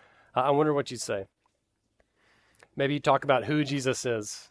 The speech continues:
right? He's, he's God himself become human. He's fully God, fully man, God the Son come in the flesh. Uh, maybe you talk about the love and compassion that Jesus has.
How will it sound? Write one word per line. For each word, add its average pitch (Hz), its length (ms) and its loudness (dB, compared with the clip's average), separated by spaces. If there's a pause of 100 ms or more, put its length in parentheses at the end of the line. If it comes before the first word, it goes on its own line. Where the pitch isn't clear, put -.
(100)
right? 117 220 -6
He's, 110 340 -10
he's 123 220 -12
God 131 380 4
himself 127 720 2
become 123 320 -4
human. 107 460 -6
He's 95 180 -14
fully 151 460 0
God, 113 420 2
fully 143 320 -2
man, 110 460 -2 (520)
God 131 220 2
the 120 60 -4
Son 117 320 0
come 110 180 -4
in 110 60 -4
the 107 80 -8
flesh. - 440 -10 (720)
Uh, 139 160 6
maybe 160 240 6
you 196 80 2
talk 180 220 4
about 151 260 4
the 147 80 2
love 131 460 4
and 123 120 -4
compassion 113 640 -4 (300)
that 113 120 -8
Jesus 104 320 -10
has. - 400 -14